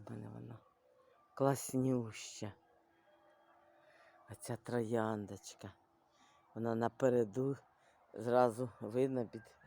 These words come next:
л-, під скамейкою тут. А ось японка Шахерезада. Ну, я ще її дуже не поняла, ну,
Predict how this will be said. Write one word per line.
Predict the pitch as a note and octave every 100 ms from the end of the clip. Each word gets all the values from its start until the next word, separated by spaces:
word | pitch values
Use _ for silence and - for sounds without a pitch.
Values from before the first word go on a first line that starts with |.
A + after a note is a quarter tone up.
| -
л-, | A#2 -
під | A2 -
скамейкою | - A2 G#2 A#2 B2+ C3 A2+ -
тут. | - - - - - - - - - - - _ _ -
А | G#2
ось | B2 F#3 G#3 - - _ _ _ _ _ _ - - - - _ _ -
японка | D#3 G3+ - C3+ B2+ A#2 - A#2+ A#2+ - _ _ -
Шахерезада. | C#3 - E3 F3 D#3+ A#2+ G#2 G#2 C#3
Ну, | F#3+
я | G#3 G3+
ще | - G3 - - -
її | F3 F#3 G3 - -
дуже | D#3 F3 F3 E3+ - _ -
не | A2+ F3 F3+ - _ _ - -
поняла, | G3 G3 G3+ A3 A#3+
ну, | D3+ D#3+ F#3 D3+